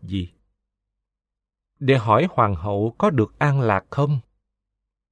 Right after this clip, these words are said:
Hoàng hậu bảo người ấy đến và sống phi pháp với nó.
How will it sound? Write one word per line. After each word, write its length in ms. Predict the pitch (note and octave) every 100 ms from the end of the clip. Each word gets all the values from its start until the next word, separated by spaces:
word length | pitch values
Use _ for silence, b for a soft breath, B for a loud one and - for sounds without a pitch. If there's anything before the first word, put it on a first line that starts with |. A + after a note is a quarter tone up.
| _ _ _ _ _ _ -
Hoàng 160 | C3+
hậu 180 | G#2 A2
bảo 300 | - G#2+ A2+
người 260 | F3+ A2+ F#2+
ấy 200 | A2+ D3
đến 340 | D3 D#3 G#3 - _ _ -
và 400 | A2 A2 G2 F#2
sống 340 | - C3 E3 A3
phi 280 | C#3+ A#2+ G#2+
pháp 400 | - C#3 E3+ A#2
với 120 | A#2+
nó. 300 | A2+ B2